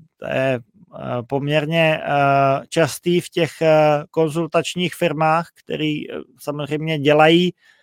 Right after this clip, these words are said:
eh, něco podobného v daleko větším scaleu a,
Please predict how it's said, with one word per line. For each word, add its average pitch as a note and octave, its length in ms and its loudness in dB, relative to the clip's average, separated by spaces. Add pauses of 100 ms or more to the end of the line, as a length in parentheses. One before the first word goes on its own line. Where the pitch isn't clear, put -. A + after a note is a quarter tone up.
(320)
eh, C#3+ 360 2
něco D#3+ 280 4
podobného F3 520 6
v E3 80 -6
daleko E3+ 340 6
větším F#3 340 4
scaleu F#3 800 4 (200)
a, D#3 560 2